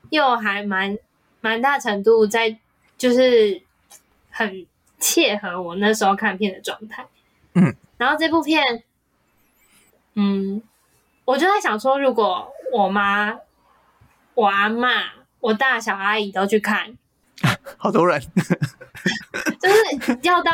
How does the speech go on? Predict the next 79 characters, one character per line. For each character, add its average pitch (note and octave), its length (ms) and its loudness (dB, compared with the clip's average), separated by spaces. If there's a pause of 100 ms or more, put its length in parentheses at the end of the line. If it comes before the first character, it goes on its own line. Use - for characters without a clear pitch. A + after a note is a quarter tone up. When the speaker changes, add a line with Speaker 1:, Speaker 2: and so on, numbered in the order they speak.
Speaker 1:
这 D#4+ 220 2
种 A3 120 -2
程 A3 200 -2
度 A#3+ 100 4
的 A#3 120 0
大 A3 220 0
众 A3 140 -2
的 G3 120 -2
话， G#3 360 0
我 A3+ 140 2
其 B3 140 0
实 C4 120 0
会 D4+ 120 2
不 G#3+ 80 -8
太 G3+ 180 -4
愿 G3 180 -6
意， F3 240 -18 (760)
因 E4 120 0
为 E4+ 60 2
我 C4 120 2
觉 G3+ 140 -4
得 G#3 180 2
它 A3+ 320 -2
对 A#3 120 0
我 A3+ 80 2
来 F#3 120 -4
说 G#3+ 200 2
蛮 F#3 220 -4
私 F#3+ 240 -8
密 F#3 360 -8
的。 - 100 -16 (680)
Speaker 2:
即 D#3+ 160 2
便 G3 180 4
他 D#3+ 120 4
们 F4+ 120 2
喜 F4+ 80 2
欢。 C#4+ 60 4
Speaker 1:
我 - 80 0
觉 - 40 -2
得 A3 300 4
这 - 0 -
也 D#3 60 -8
是， C#3 60 -12 (580)
嗯， A#3+ 260 0 (380)
即 B3+ 160 -2
便 E4 140 0
他 D#4 120 0
们 C4 80 -6
喜 G3+ 180 -4
欢， G#3 180 -2
他 D4+ 120 -2
们 D#4+ 120 -2 (260)
喜 A3 220 -2
欢 B3 180 -2
的 B3+ 80 -4
一 G#3+ 100 -4
定 A#3+ 120 0
也 G#3 100 0
跟 G3 180 0
我 G3 80 2
不 F#3+ 160 -10
一 C3 100 -12
样。 F#3+ 140 -6 (840)
Speaker 2:
嗯。 D3 140 0
Speaker 1:
喜 G#3+ 160 -2
欢 B3+ 120 0
的 A#3 120 -4
东 G#3+ 100 0
西 A3+ 60 -4
也 G3+ 160 0 (120)
会 A#3+ 180 -2
跟 G#3+ 140 0
我 G3+ 60 0
不 - 160 -14
一 - 80 -18
样。 A3+ 220 -14
那 C#4+ 180 0
如 B3 160 0
果， A3 260 0